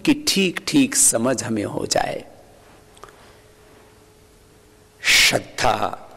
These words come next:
मां, विश्वास पिता है इस जीवन के पथ पर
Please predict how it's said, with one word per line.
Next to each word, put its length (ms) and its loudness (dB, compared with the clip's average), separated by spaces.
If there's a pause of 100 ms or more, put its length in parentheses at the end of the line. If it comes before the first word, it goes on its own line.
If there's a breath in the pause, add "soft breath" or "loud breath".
(220)
मां, 520 4 (1080)
विश्वास 1040 2 (320)
पिता 220 -2
है 400 -4 (1040)
इस 180 2
जीवन 380 2
के 260 -6 (440)
पथ 180 0
पर 340 -4